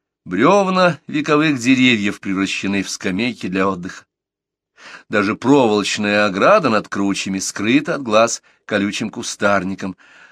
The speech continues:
а хижина с крышей из пальмовых листьев оказалась туалетом, оборудованным не хуже аналогичных заведений в Виндзорском парке.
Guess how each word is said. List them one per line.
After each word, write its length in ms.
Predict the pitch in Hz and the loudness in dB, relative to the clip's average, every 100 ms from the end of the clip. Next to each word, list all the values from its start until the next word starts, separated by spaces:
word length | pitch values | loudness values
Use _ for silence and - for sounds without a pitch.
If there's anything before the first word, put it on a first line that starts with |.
| _ | _
а 300 | 110 113 117 | 0 2 0
хижина 720 | 110 - 220 240 127 113 110 | -4 -6 -2 0 0 2 0
с 80 | 104 | 0
крышей 480 | - 113 107 - 110 | 0 0 0 0 -2
из 140 | - | -4
пальмовых 640 | - 113 104 104 104 - | 0 2 4 0 -4 -6
листьев 520 | 104 104 92 - 95 - _ _ _ _ | -8 -6 -6 -8 -12 -14 _ _ _ _
оказалась 640 | - 101 160 233 214 - | -10 -4 0 2 2 0
туалетом, 800 | - 107 98 98 156 208 196 175 - _ _ | -4 0 2 2 2 0 -4 -4 -10 _ _
оборудованным 760 | 98 95 101 120 143 156 156 113 | -4 0 0 2 0 0 -2 -2
не 120 | 107 | -6
хуже 460 | - 104 104 113 127 | -6 -6 -2 -2 -2
аналогичных 640 | 113 107 95 101 135 107 | -2 -2 -2 -4 -6 -6
заведений 540 | 107 101 98 107 110 _ - | -4 -4 -2 -2 -4 _ -8
в 60 | |
Виндзорском 840 | 98 110 113 90 107 107 - 113 101 | -4 0 0 0 0 0 -6 -10 -6
парке. 400 | 104 101 - | -4 -4 -6